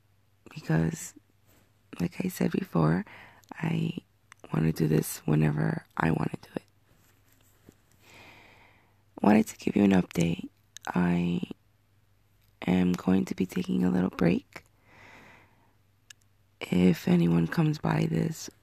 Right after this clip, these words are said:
or hears this, will understand if they don't hear from me for a little bit. I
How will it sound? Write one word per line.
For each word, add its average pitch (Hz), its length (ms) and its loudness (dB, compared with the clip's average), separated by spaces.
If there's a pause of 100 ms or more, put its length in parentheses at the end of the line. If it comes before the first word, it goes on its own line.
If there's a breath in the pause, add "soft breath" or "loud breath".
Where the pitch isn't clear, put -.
(280)
or 165 180 2
hears 196 440 0
this, 190 460 -2 (120)
will 170 160 0
understand - 800 -2 (140)
if - 300 -6
they - 140 -4
don't 165 220 0
hear 175 200 -2
from 175 220 -4
me 180 160 -4
for 180 120 -4
a 175 60 2
little 175 200 -2
bit. 208 240 -2 (1120 loud breath)
I - 40 -18